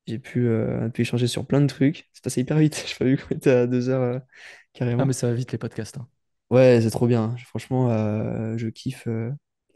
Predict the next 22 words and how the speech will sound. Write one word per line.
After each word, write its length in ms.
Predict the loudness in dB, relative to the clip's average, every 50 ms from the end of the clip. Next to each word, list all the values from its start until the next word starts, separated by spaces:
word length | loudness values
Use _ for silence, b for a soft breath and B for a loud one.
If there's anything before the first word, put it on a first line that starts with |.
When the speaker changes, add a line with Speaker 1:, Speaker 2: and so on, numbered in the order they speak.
| _ _
Speaker 1:
en 140 | 0 0 0
faire 280 | 2 0 0 0 0 0
comme 140 | 0 0 2
en 80 | 2
écouter. 400 | 2 0 -2 -4 -6 -6 -6 -8 -8
C'est 420 | -12 -10 -8 -6 -6 -6 -6 -8 -10
trop, 220 | -14 -10 -10 -10 -8
trop, 320 | -4 -2 0 0 0 0
euh, 140 | -2 -4 -6 -8 -6
enrichissant. 600 | -2 -2 -2 -2 -2 -6 -8 -6 -8 -10 -12 -14 _ _ _ _ _
Donc, 200 | -14 -12 -10 -8
euh, 180 | -8 -8 -8 -10 -14 _ b b b b b b b b b b b b b _ _ _ _ _
franchement, 360 | -6 -6 -2 0 2 2 2
je 80 | 0
sais 40 | 0
pas 100 | 0 0
si 60 | 2
t'as 80 | 4 4
des 60 | 4 4
trucs 160 | 4 2 4
à 80 | 4
ajouter. 420 | 4 4 2 2 2 0 -2 -2